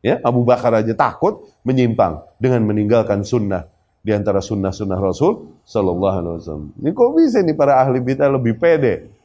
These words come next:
dengan keimanannya daripada Abu Bakar? Ya.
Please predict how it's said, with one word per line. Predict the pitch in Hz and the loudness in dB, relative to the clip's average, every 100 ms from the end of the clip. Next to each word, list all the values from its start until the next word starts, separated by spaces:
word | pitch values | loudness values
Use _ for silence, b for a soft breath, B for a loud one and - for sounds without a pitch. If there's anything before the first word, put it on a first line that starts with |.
| _ _ | _ _
dengan | 123 127 123 | 0 0 2
keimanannya | 156 156 143 123 120 127 139 | 2 4 4 4 2 2 2
daripada | 135 113 101 143 285 - - _ _ | 2 0 4 4 2 -2 -16 _ _
Abu | - 120 113 | -4 -2 2
Bakar? | 107 95 90 71 - _ _ _ _ | 0 0 -4 -10 -16 _ _ _ _
Ya. | 123 196 | 0 0